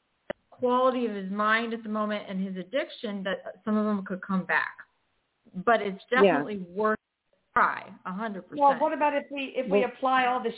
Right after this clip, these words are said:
Speaker 3: shields that we apply
Speaker 1: That,
Speaker 3: after
Speaker 1: that,
Speaker 3: the
Speaker 1: okay,
Speaker 3: beginning?
Speaker 1: that, yeah, no, that would be the way to go, I think, in
Speaker 3: Yeah,
Speaker 1: this
Speaker 3: that's what we
Speaker 1: situation.
Speaker 3: do. We do, we, we do that. I mean, increase their vibrational frequency. We cut ancestral D N A. We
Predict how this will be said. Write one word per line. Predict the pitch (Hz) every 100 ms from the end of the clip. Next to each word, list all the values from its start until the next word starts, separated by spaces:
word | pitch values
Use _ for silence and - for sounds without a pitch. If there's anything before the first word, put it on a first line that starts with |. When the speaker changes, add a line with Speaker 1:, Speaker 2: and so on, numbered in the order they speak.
| -
Speaker 3:
shields | 320 370 233
that | 220 185
we | 185
apply | 180 - 180 156 143 196
Speaker 1:
That, | 233 214
Speaker 3:
after | 196
Speaker 1:
that, | 240 247
Speaker 3:
the |
Speaker 1:
okay, | - 226
Speaker 3:
beginning? | 247 220
Speaker 1:
that, | 240 - - _
yeah, | 247 277 170 202
no, | 190 180
that | 214 226
would | 254 233
be | 247 247 240
the | 226
way | 226
to | 214
go, | 190 165 147 - -
I | 175
think, | 180 175
in | 180
Speaker 3:
Yeah, | 285 247
Speaker 1:
this | 220 269
Speaker 3:
that's | 294
what | 311
we | 311
Speaker 1:
situation. | 302 247 233 233
Speaker 3:
do. | 240
We | 247
do, | 202 226
we, | 226
we | 196
do | 226 208
that. | 220 247 269
I | 233
mean, | 214
increase | 226 226 262 254 -
their | 226
vibrational | 208 196 220 202 180 -
frequency. | 294 285 285 269 277 269 - - _
We | 185
cut | 180 240 240
ancestral | 220 208 - 220 220 214 202 185 175
D | 196 190
N | 190
A. | 262 269 262 254 214
We | 185 165